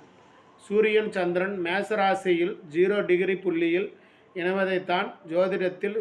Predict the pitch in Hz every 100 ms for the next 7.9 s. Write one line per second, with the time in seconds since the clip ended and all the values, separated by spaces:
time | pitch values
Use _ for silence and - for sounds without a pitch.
0 | 165 165 190 180 170 160 - - 180 175
1 | 165 156 147 151 170 - - _ _ _
2 | 151 185 196 190 202 214 214 190 180 175
3 | 175 202 220 - 190 202 196 190 175 175
4 | 185 185 170 190 202 185 180 175 170 170
5 | 202 - - - - - - 143 190 208
6 | 233 233 - - - 151 170 202 208 208
7 | 185 175 175 196 214 180 160 160 180